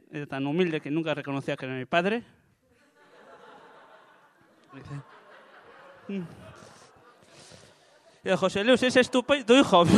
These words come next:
<laughs> "¿Quién, quién, quién, quién?". <laughs> No, mi padre tenía un don especial, que era, tenía un, era alcohólico. Es una putada.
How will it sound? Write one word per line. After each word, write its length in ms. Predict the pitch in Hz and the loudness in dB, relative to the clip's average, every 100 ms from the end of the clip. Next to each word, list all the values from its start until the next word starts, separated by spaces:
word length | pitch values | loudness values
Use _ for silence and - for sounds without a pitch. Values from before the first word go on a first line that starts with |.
| 202 | 2
<laughs> 180 | - - | -2 2
"¿Quién, 260 | 190 294 | 4 2
quién, 240 | - 220 262 | 0 -2 -2
quién, 280 | 208 262 | -2 -2
quién?". 260 | 240 202 254 - 175 156 - - - | -2 -4 -4 -8 -10 -10 -12 -18 -12
<laughs> 200 | 208 185 - - - - - _ _ - | -8 -8 -12 -20 -20 -20 -20 _ _ 0
No, 240 | 170 120 - - - - - - - - - 170 | 2 2 -6 -20 -20 -20 -20 -20 -20 -20 -12 -6
mi 120 | 170 | -2
padre 200 | 190 196 | 0 0
tenía 640 | 190 196 185 180 170 156 - | -2 2 2 4 2 0 -2
un 220 | 180 175 | -4 -2
don 220 | 165 180 160 | 4 4 4
especial, 880 | - 143 - 196 220 269 262 160 - | -2 -6 0 0 0 -2 -10 -14 -14
que 80 | 151 | -8
era, 480 | 147 139 131 123 - | -4 -2 -4 -8 -14
tenía 240 | 151 147 151 | -10 -6 -6
un, 460 | 139 139 143 - 117 _ _ _ _ _ _ _ - | -8 -12 -18 -20 _ _ _ _ _ _ _ _ -10
era 160 | 185 120 | -10 -8
alcohólico. 500 | 120 135 127 160 - _ _ _ _ _ _ _ _ _ _ _ _ - - 175 | -6 -6 -6 -10 -10 _ _ _ _ _ _ _ _ _ _ _ _ -20 -14 -6
Es 140 | 190 | -2
una 140 | 247 | -2
putada. 380 | 233 202 226 143 | -2 0 0 0